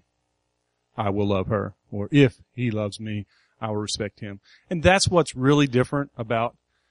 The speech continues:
gosh, this is terrible. I keep on raising my iPad,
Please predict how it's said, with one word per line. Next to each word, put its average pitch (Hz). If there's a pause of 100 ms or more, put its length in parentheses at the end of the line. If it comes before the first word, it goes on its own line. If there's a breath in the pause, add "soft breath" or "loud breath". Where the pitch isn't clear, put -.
(580)
gosh, 110
this 80
is -
terrible. 117
I 107
keep 143
on 123
raising 120
my 110
iPad, 101